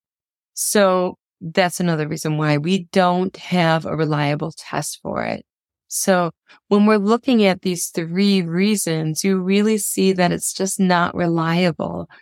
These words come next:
to look at grammatical morphemes with three-year-olds. But what happened with the Spelt? Why are their numbers so off? Why are their standard scores so much lower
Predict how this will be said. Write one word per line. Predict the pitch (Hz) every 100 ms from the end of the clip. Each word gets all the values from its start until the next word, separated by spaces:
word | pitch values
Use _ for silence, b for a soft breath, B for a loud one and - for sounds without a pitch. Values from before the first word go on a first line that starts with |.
| B
to | - 170
look | 160 160 165 _
at | 165 160 -
grammatical | - 160 160 156 156 160
morphemes | 156 151 147 - 156 185 -
with | 156 -
three-year-olds. | 175 156 156 156 - - - - _ _ -
But | 233
what | 220 320 480
happened | - 214 208 - 165 156 156
with | 175 -
the | -
Spelt? | - - - - - _ _ _ -
Why | 165 196 240 311
are | 294
their | 226
numbers | 196 185 190 185 175 165 - - _ _ _
so | - - - 208 190 190 190 -
off? | 165 165 147 147
Why | 165 180 180 240
are | 247
their | 214 202
standard | - 185 185 175
scores | - - 175 175 165
so | - - 247
much | 247 247 -
lower | 180 175 165 160 147 151